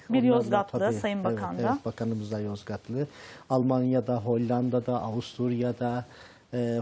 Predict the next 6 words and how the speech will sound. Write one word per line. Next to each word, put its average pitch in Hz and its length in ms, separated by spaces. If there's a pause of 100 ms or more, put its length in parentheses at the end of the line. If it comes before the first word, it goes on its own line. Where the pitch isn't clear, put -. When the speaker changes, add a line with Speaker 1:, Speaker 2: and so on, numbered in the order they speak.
Speaker 2:
Fransa'da, 127 540
Lyon'da, 123 880
e, 107 460 (140)
böyle 123 340 (360)
özellikle 127 600
de, 165 160